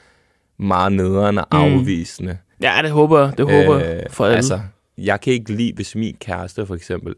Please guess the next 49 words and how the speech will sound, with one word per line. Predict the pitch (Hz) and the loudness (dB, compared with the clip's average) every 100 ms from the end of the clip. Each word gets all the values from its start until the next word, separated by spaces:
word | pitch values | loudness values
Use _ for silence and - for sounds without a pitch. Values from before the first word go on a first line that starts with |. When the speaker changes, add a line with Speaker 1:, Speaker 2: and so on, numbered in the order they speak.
| - | -6
Speaker 1:
er | 92 92 _ _ | -6 -6 _ _
utrolig | 95 - - - 135 123 - 104 85 | -16 -12 -12 -8 -6 -6 -6 -6 -4
hård | - 110 - - | 0 0 -2 -4
Speaker 2:
Nej, | 90 | 0
nej. | 101 | 2
Speaker 1:
afvisende | 98 73 - 101 | 0 -2 -2 -2
over | 82 90 | 0 -2
for | - | -4
andre | - 80 87 | -6 -6 -2
Speaker 2:
Nej, | 120 107 | 0 2
Speaker 1:
fyre. | 98 | 0
Speaker 2:
nej. | 98 92 - _ - _ - | -2 -4 -10 _ -20 _ -6
Speaker 1:
Fordi | 104 107 | -2 0
jeg | 104 | 0
synes, | - - 123 120 | -2 -4 -4 -2
det | 123 104 | -4 0
viser | 110 104 120 110 | -2 -2 -4 -2
en, | 95 92 - _ _ _ _ _ _ | -4 -6 -10 _ _ _ _ _ _
en | 107 107 | 0 2
nederen | 104 107 135 139 - | 2 2 0 -2 -6
character, | - 98 107 131 - 107 | -2 0 0 -2 -4 2
Speaker 2:
Ja. | 107 | 4
Speaker 1:
faktisk. | 131 110 - | 4 2 -2
Fordi | 107 | -4
du | 107 | -6
tænker | - 131 139 | -4 -4 -2
på, | 127 | -4
hvis | 101 - - | -4 -6 -8
en | 104 | -8
fyr | 92 - 160 147 | -8 -6 -4 -2
går | 117 | -2
over | 110 104 | 0 -2
til | 107 110 101 | -4 -4 -4
en | 98 | -8
kvinde | - 95 98 110 110 _ | -6 -6 -4 -6 -8 _
på | - | -6
en | 95 | -6
cool | 87 - 104 101 | -6 -4 -4 -2
måde, | 90 90 151 | -4 -2 0
Speaker 2:
Mm. | 143 135 131 _ _ | 2 0 -4 _ _
Speaker 1:
så | - 208 | -4 -2
har | 190 131 143 | 0 0 0
han | 123 | 0
også | 104 101 - | -2 -2 -2
et | 110 | -2
eller | 104 110 110 | -2 -2 -2
andet | 98 - | -4 -10
sted | - 107 104 | -2 -2 0
vist | 101 107 98 | -2 -2 -4